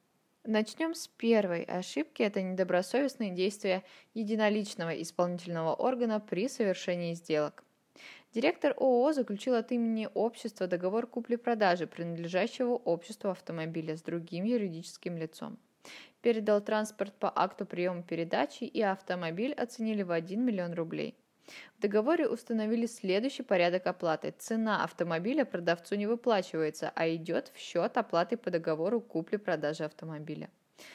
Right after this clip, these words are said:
Для расчетов стороны применяют процедуру зачета взаимных требований между сторонами путем составления акта зачета взаимных требований.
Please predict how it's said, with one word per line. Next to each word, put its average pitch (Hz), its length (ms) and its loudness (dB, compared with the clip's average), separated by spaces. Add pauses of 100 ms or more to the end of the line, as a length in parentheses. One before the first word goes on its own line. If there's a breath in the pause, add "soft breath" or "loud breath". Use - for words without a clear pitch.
(240 loud breath)
Для 220 140 4
расчетов 233 480 2
стороны 233 460 0
применяют 196 600 -4
процедуру 202 520 -2
зачета 190 500 0
взаимных 170 560 0
требований 160 640 -2
между 170 320 -4
сторонами 180 600 -2
путем 190 340 -6
составления 190 920 -2
акта 185 400 0
зачета 170 500 -2
взаимных 165 500 -2
требований. 160 600 -6